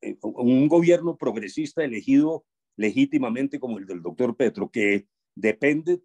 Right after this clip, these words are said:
todo su programa, eh, del, del peaje a, a una guerrilla, me parece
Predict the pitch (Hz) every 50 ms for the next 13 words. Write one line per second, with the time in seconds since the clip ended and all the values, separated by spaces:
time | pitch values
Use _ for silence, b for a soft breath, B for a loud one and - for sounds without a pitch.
0 | _ _ - 156 165 170 170 170 147 - - 135 - - 110 101 98 123 123 117
1 | 98 82 - _ _ _ _ _ _ _ _ _ _ _ - 95 95 98 90 98
2 | - _ 95 104 101 98 98 98 95 95 - _ _ _ 104 104 101 - - 104
3 | 110 110 127 127 123 156 165 160 151 - - 107 104 117 131 147 147 123 117 123
4 | 165 156 147 110 - 104 95 101 - 147 156 143